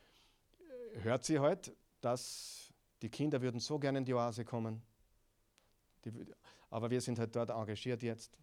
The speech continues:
Ich sag ehrlich die Wahrheit. Ja? Und ich denk mir, ja, ich denk mir meinen Teil. Ich sag's ganz ehrlich, wie es ist. Ich denk mir meinen Teil. Und, und das Nächste ist, dass, dass er erzählt, dass da gestritten wird.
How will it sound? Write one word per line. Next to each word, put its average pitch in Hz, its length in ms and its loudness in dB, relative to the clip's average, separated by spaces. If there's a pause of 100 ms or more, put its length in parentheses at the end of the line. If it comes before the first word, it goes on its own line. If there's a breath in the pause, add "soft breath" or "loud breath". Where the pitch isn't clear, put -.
(640)
Ich - 280 -16
sag 110 160 -6
ehrlich 110 200 -2
die 101 100 -2
Wahrheit. 87 240 -6 (100)
Ja? 123 160 -8 (840 soft breath)
Und 107 80 -6
ich 101 60 -4
denk 104 240 -2
mir, 101 180 0
ja, 135 220 0 (1700 soft breath)
ich 107 120 -8
denk 120 180 0
mir 113 80 4
meinen 92 160 0
Teil. 85 240 -6
Ich - 60 -14
sag's - 180 -8
ganz 92 220 -4
ehrlich, 101 220 -2
wie 90 60 -6
es 87 80 -6
ist. 110 280 -8 (600)
Ich - 60 -20
denk 101 160 -4
mir 95 80 -4
meinen 85 180 -8
Teil. 73 180 -12 (1300 soft breath)
Und, 110 220 -4
und 110 180 -2
das 110 120 -4
Nächste 117 280 0
ist, 131 160 2
dass, 120 200 2
dass 127 180 0
er 131 60 2
erzählt, 123 260 0
dass 127 120 0
da 131 100 -4
gestritten 101 420 -6
wird. - 240 -16